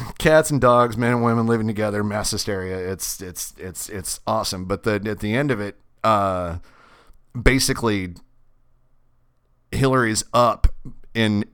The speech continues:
every, and, uh, Trump hasn't led in a poll in, like, two weeks, and he's up. She's, you know, he's, he's down in the Real Clear average by seven points now. Uh, she's got double-digit leads in a lot of polling. Uh, they're in trouble. And even, and what cracks me up is that even when Hillary does open her mouth, she's screwing up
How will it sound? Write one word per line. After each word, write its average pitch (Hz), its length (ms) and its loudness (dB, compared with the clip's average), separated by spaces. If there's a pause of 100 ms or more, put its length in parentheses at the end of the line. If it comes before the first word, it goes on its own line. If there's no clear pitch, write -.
every, 117 320 0
and, 117 240 2
uh, 120 160 -2
Trump 123 240 0
hasn't 110 260 2
led 107 220 4
in 101 100 -2
a 95 40 -4
poll 101 320 4
in, 95 120 -2
like, 95 200 -2
two 107 200 -2
weeks, 98 380 -2
and 90 260 -4
he's 95 220 -4
up. 95 360 -2
She's, 85 460 -6
you 92 80 -10
know, 85 100 -6
he's, 90 180 -8
he's 90 160 -6
down 98 240 -2
in 95 60 -4
the 90 80 -6
Real 98 180 0
Clear 95 300 -2
average 95 380 -2
by 90 140 -4
seven 92 360 -4
points 95 320 -4
now. 92 320 -4 (1080)
Uh, 98 300 0
she's 101 240 -6
got 110 160 0
double-digit 110 500 0
leads 113 200 -2
in 117 80 -2
a 113 40 -2
lot 113 160 2
of 110 60 -2
polling. 120 540 2
Uh, 123 100 -4
they're 127 220 2
in 170 60 2
trouble. 120 440 0 (280)
And 139 300 4
even, 165 280 4
and 131 140 2
what 139 160 6
cracks 143 340 0
me 147 100 0
up 143 140 0
is 131 100 0
that 120 100 0
even 139 240 2
when 147 120 0
Hillary 127 340 0
does 117 380 2
open 143 240 2
her 147 100 2
mouth, 143 300 2
she's - 200 -4
screwing 113 400 0
up - 280 2